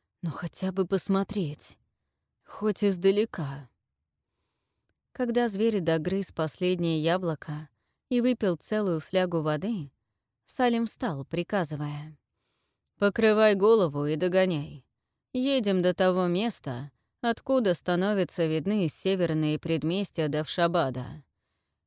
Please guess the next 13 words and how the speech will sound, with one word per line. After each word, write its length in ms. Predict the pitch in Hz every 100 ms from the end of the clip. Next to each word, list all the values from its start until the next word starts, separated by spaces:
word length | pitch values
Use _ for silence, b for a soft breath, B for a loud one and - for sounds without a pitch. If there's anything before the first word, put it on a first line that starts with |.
| _
Или 240 | 370 339 285
глотай 500 | 226 226 220 247 254
пыль, 420 | 196 220 180 123 _
плетясь 480 | 185 180 - 160 -
позади. 640 | 160 165 185 139 113 131 _ _ _ _ _ _ -
Как 240 | 160 -
пожелаешь, 880 | 247 247 269 226 214 233 131 - - _ _ _
господин 680 | 170 170 - 165 170 131 120
мой». 340 | 127 123 131 123 _ _ _ _ _ _ _ _ _ _ _ _
Марек 420 | 269 247 269 269 185
опять 320 | 175 202 -
сверкнул 520 | 175 165 - 185 180
глазами, 680 | 170 185 202 185 147 151